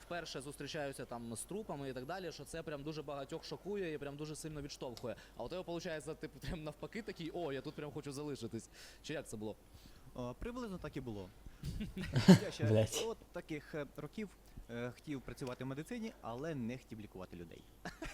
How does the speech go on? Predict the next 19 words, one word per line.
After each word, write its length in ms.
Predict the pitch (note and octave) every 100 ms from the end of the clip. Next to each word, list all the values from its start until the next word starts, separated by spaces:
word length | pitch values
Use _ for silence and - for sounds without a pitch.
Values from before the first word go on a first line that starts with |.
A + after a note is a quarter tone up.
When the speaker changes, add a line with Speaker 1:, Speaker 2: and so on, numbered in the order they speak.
| - - -
Speaker 2:
<laughs> 1200 | D3 - D3 - - - - - - - - -
Speaker 3:
Блядь. 560 | G#2 F#2+ F2 - - - - - - - - - - - - - - - - - - - - - -
Speaker 1:
І 60 |
знайшов 140 | D3+ G#2
Speaker 3:
Ладно. 260 | G2+ G2+
Speaker 1:
лазейку. 460 | C3 C#3+ A#2+ A#2+ A2 - - -
Speaker 2:
Да, 240 | B3 B3 C4+
я 140 | C4
знайшов 260 | C#4+ C4 C4+
лазейку, 340 | B3+ C4+ A3+
Speaker 3:
Не 80 | B2
Speaker 2:
я 60 | A2+
Speaker 3:
буду 120 | A#2
нічого 360 | A2 G#2+ G2+
Speaker 2:
поступив 160 | G#2+ D#3+ -
Speaker 3:
говорити. 60 |
Speaker 2:
на 440 | D#3+ D#3+ D#3 D3 C#3 - C3
медико-профілактичну 1000 | D3 D#3 D#3 D3 D#3 D3 D#3 C#3+ C#3+ F3
справу, 340 | - A#3 D#3